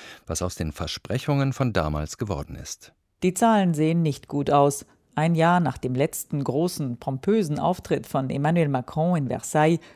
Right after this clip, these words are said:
Speaker 2: sind die Beliebtheitswerte des ohnehin nicht sehr beliebten Präsidenten in den Keller gerauscht.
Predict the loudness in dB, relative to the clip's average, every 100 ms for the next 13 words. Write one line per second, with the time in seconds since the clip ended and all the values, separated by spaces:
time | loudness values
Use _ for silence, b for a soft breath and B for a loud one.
0 | B -4 -2 2 2 2 0 0 0 0
1 | 2 0 4 4 4 0 -2 -2 2 2
2 | 2 -2 -6 2 2 4 0 0 -6 -8
3 | -4 0 2 2 2 -2 -6 -4 -4 -4
4 | -4 -2 -4 -2 -8 -10 -10 -14 -14